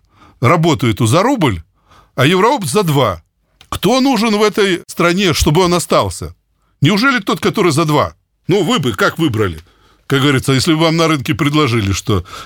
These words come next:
Поэтому тут тоже ж надо смотреть, чтобы тот, кто дешевле и качественнее эту работу делает, тот должен остаться на рынке. Это правильная конкуренция.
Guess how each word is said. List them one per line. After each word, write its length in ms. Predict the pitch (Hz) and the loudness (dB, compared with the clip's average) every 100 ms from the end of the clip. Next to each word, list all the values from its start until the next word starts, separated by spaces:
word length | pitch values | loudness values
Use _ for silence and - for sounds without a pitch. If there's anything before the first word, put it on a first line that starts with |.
| - | -2
Поэтому 400 | 143 160 185 175 | 0 0 0 -2
тут 240 | 196 - | -4 -4
тоже 240 | 247 147 | -2 -2
ж 120 | 135 - | -2 -2
надо 200 | 113 110 | -2 0
смотреть, 460 | 147 151 135 101 | -2 0 0 -2
чтобы 420 | - - 107 107 92 - - - | -2 0 2 0 -2 -12 -10 -2
тот, 180 | 160 | -2
кто 440 | - - 165 139 101 - - | -2 -2 0 0 -2 -12 -14
дешевле 600 | - 120 - 165 156 120 110 | -2 0 2 2 2 0 -2
и 40 | |
качественнее 680 | - 120 - 98 101 104 101 | -2 -2 -2 -2 0 2 2
эту 120 | 107 | 0
работу 340 | 104 104 107 | 0 0 0
делает, 380 | 101 127 208 165 | 2 2 0 -2
тот 160 | 165 160 | -2 0
должен 300 | 170 113 113 | 0 0 -2
остаться 400 | 98 107 95 104 | -2 -4 0 0
на 100 | 101 | 0
рынке. 340 | 101 90 101 - | 0 -2 -4 -2
Это 260 | 175 - | -2 -2
правильная 500 | - 127 113 95 90 | -2 0 0 0 -2
конкуренция. 720 | - 87 - 92 78 80 - | -2 -4 -2 -2 -2 -6 -14